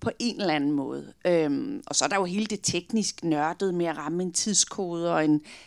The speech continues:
altså, det synes jeg også er skægt. Altså, kan man få det til? Øh, men, men desværre synes jeg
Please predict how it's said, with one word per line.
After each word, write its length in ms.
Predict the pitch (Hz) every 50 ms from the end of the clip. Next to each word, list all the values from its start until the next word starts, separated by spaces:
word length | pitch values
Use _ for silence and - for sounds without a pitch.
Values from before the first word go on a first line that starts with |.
| - -
altså, 160 | - 185 - -
det 100 | 240 208
synes 240 | - 240 208 -
jeg 80 | 233 202
også 220 | 214 214 - -
er 20 | 214
skægt. 540 | - - - - 160 - - - - - - -
Altså, 200 | 175 175 - 180 180 -
kan 180 | - 208 196
man 220 | 190 202 202 190 175
få 220 | - - 196 175
det 180 | 175 170 175 170
til? 320 | - - 175 160 160 156 - - - - - - - - - - _ - -
Øh, 260 | - 196 190 185 170 - - -
men, 360 | 202 208 208 202 196 190 - -
men 200 | 180 190 190 180
desværre 600 | - 175 175 - - - 170 208 240 254 277 294
synes 240 | - - 262 208 -
jeg 80 | 190